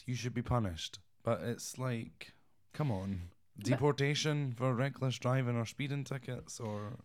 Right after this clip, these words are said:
Speaker 2: And even before that, because one, that's, you know, affecting people who are already here. But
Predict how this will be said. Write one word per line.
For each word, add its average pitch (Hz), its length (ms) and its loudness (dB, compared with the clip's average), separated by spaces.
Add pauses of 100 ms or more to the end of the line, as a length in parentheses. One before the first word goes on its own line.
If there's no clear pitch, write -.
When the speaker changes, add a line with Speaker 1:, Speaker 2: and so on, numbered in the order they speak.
Speaker 2:
And 226 200 2
even 202 320 4
before 220 340 2
that, 190 180 -2
because 185 180 -4
one, 226 200 0
that's, 226 340 0 (140)
you 196 160 2
know, 175 160 0
affecting 180 360 -4
people 175 220 -2
who 165 80 0
are 165 80 -2
already 160 300 0
here. 214 240 2
But 175 180 -2